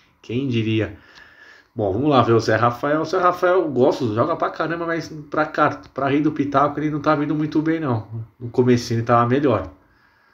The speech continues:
Deixa eu ver outro do Palmeiras se tem. Richard Rios também rouba bastante bola, ó. Mas o problema dele é que às vezes toma uns cartãozinhos amarelos, ele nem tá muito forte. E do Furacão, o Eric,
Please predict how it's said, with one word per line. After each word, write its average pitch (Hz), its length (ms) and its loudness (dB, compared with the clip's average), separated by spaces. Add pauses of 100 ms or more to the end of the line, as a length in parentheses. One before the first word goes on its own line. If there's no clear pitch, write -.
(340)
Deixa - 180 -10
eu 107 60 0
ver 107 60 2
outro 104 200 2
do 107 80 -2
Palmeiras 101 440 -4
se - 120 -8
tem. 117 220 0
Richard 165 440 2
Rios 120 280 2
também 143 240 -4
rouba 139 180 0
bastante 143 640 -4
bola, 110 640 0 (1800)
ó. 123 440 0
Mas 143 480 2
o - 60 -20
problema 156 300 -2
dele 175 120 0
é 190 40 -6
que 202 80 -2
às 190 60 2
vezes 196 140 -2
toma 202 180 -4
uns 196 140 -10
cartãozinhos 196 520 0
amarelos, 165 380 0
ele 117 120 0
nem 127 60 0
tá 147 100 -8
muito 143 160 -10
forte. 127 640 2 (640)
E 202 100 -4
do 190 120 -2
Furacão, 151 600 0
o 120 60 0
Eric, 101 800 0